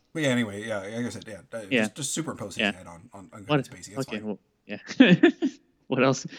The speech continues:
Speaker 2: What else came out this year? Guardians Two was okay. Spider-Man was disappointing for me. Uh,
Speaker 1: Yeah, you know,
Speaker 2: well,
Speaker 1: I, I,
Speaker 2: a lot of, a lot of people, a lot of people liked it.
Speaker 1: yeah,
Speaker 2: I
Speaker 1: that,
Speaker 2: just,
Speaker 1: that was, that was
Speaker 2: I
Speaker 1: my thing. Like, I, I
Speaker 2: yeah.
Speaker 1: enjoyed it. It just, I went in with
Speaker 2: It's
Speaker 1: some
Speaker 2: not a bad
Speaker 1: expectations, I think.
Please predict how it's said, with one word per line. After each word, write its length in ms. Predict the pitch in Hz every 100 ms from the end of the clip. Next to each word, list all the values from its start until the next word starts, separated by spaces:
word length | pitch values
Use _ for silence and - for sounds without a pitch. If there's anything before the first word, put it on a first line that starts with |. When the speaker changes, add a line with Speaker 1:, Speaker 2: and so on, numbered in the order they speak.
| -
Speaker 2:
What 140 | - 151
else 160 | 139
came 120 | 143 117
out 100 | 104
this 160 | 101
year? 220 | 101 98
Guardians 480 | 98 113 127 123 -
Two 260 | - 127 131
was 140 | 123
okay. 500 | 117 117 117 117 117 - _ _ _ _ _ _ _ - -
Spider-Man 480 | - 117 120 120 117
was 80 |
disappointing 440 | 107 - - 113 110
for 120 | 104
me. 380 | 107 107 107 - _ _ _ _ _ _ _ _ _ _ _ _
Uh, 320 | 90 82 - - -
Speaker 1:
Yeah, 380 | 254 247 240 -
you 120 | 240
know, 160 | 254 262
Speaker 2:
well, 140 | -
Speaker 1:
I, 120 | - -
I, 80 | -
Speaker 2:
a 40 | 147
lot 160 | 170
of, 60 | 170
a 40 |
lot 140 | 175 214
of 60 |
people, 200 | 220 180
a 40 | 156
lot 120 | 202
of 40 |
people 180 | 220 202
liked 260 | 147 143 139
it. 160 | 123 104
Speaker 1:
yeah, 100 | 117
Speaker 2:
I 200 | 131 127
Speaker 1:
that, 100 | 117
Speaker 2:
just, 160 | 127 107
Speaker 1:
that 40 |
was, 160 | 117 -
that 100 | 117
was 100 | 113
Speaker 2:
I 20 |
Speaker 1:
my 100 | 160
thing. 160 | - 117
Like, 120 | 135
I, 100 | - -
I 100 | 202
Speaker 2:
yeah. 160 | 285
Speaker 1:
enjoyed 340 | - - 98 -
it. 160 | 110 -
It 80 | 127
just, 360 | 135 - - _ _ _ _ _ _ _
I 80 | -
went 160 | 156 190
in 100 | 131
with 100 | 127
Speaker 2:
It's 100 | 147
Speaker 1:
some 140 | 196
Speaker 2:
not 60 | 233
a 40 | 160
bad 80 | 139 156
Speaker 1:
expectations, 340 | 123 85 -
I 80 | 98
think. 260 | - 92